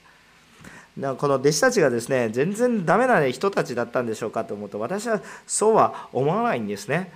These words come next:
えー、そうじゃなかったら選ばれてもいないしね、神様からね。だから本当に熱心に主に従おうと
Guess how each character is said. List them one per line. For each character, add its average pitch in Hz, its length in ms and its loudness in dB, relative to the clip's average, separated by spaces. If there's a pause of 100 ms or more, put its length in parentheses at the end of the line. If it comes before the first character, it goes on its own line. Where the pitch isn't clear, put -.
(180)
え 120 720 -4
ー、 123 280 -8
そ 196 160 -2
う 180 40 -2
じ 175 80 2
ゃ 165 60 4
な 160 80 2
か 156 80 0
っ 120 80 -6
た 131 80 -4
ら 123 80 0
選 156 180 4
ば 214 80 0
れ 285 80 -4
て - 100 -4
も 120 80 -4
い 123 60 -2
な 143 140 2
い - 20 -4
し - 120 -10
ね、 165 260 -4
神 131 180 -4
様 113 280 -6
か - 180 -10
ら 110 100 -6
ね。 170 240 -8 (100)
だ 139 80 -8
か 135 120 -4
ら 127 240 -4
本 196 140 -10
当 208 100 0
に 196 160 2
熱 220 240 0
心 156 180 -6
に 135 80 -4
主 190 160 -4
に 165 100 -2
従 185 300 -2
お 214 160 4
う - 60 -4
と 104 120 -14